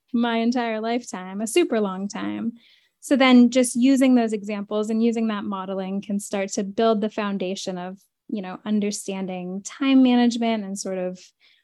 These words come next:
what we can fit into certain blocks of time. Another tool that can be helpful, um, is if your child really struggles with multi-step directions or, like, a multi-step plan,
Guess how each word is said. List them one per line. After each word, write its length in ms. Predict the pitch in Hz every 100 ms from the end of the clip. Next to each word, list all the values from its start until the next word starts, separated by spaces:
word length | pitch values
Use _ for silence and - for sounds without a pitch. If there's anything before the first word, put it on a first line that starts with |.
| _ _ -
what 240 | 233 254
we 140 | 262
can 260 | 254 240 233
fit 240 | 233 233
into 840 | 214 208 208 208 - 214 202 196 196
certain 380 | - 202 - 196
blocks 340 | 190 175 -
of 160 | 190 -
time. 420 | 202 185 202 220 - _ -
Another 300 | 311 359 381
tool 220 | 381 311
that 120 | 262
can 160 | 262 262
be 120 | 247
helpful, 580 | 240 208 - 220 208 208
um, 440 | 208 196 180 185 240
is 440 | 226 208 196 202 -
if 220 | 247 247
your 180 | 254 247
child 680 | 247 202 202 202 202 196 202 _
really 420 | - 220 233 220 220
struggles 640 | 220 214 190 196 196 196
with 380 | 202 185 185 185 - _ _ -
multi-step 760 | 233 220 202 202 220 - 214 -
directions 720 | 208 208 208 320 349 359 302
or, 140 | 208
like, 160 | 196 196
a 60 | 214
multi-step 680 | 202 202 214 208 - 196 _
plan, 600 | - 202 208 226 254